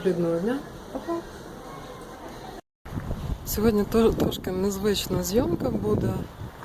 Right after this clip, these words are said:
Зніму для вас храм, який тривалий час був таким прихистком для мене. І цей храм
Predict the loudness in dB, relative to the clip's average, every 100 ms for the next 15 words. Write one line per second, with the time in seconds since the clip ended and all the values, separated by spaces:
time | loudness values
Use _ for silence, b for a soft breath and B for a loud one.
0 | -6 4 8 8 8 4 2 0 2 6
1 | 6 6 2 0 0 0 2 2 2 0
2 | -2 -2 0 -2 -4 -6 -8 0 0 0
3 | -6 -14 -12 -8 -4 -4 -4 -6 -4 -4
4 | -4 -4 -8 -10 -4 0 0 0 0 2
5 | 2 0 -2 -2 -4 -4 -2 0 0 0
6 | 0 -2 -2 0 2 2 0 0 0 0
7 | 0 -2 -4 -6 B B -8 -4 0 2
8 | 2 0 0 0 0 0 0 0 0 0